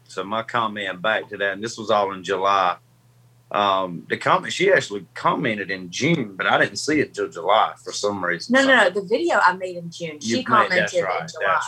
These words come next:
Speaker 1: right. You made the video in June. She commented in July,
Speaker 2: Yeah.
Speaker 1: and I saw it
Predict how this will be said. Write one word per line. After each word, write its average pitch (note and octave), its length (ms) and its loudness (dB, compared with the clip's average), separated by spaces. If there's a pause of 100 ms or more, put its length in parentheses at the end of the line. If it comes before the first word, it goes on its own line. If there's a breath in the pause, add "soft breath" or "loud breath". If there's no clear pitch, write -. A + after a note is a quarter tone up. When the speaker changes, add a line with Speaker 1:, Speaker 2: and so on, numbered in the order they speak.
Speaker 1:
right. E2 240 -6
You - 100 -20
made F#2 240 -6
the G2 100 -14
video E2+ 200 -14
in E2+ 100 -16
June. E2 340 -16
She F#2 200 -12
commented E2+ 480 -6
in D#2+ 140 -14
July, E2+ 480 2
Speaker 2:
Yeah. D2+ 120 0
Speaker 1:
and E2 100 -2
I F2 160 2
saw F#2 400 4
it D#2+ 120 -6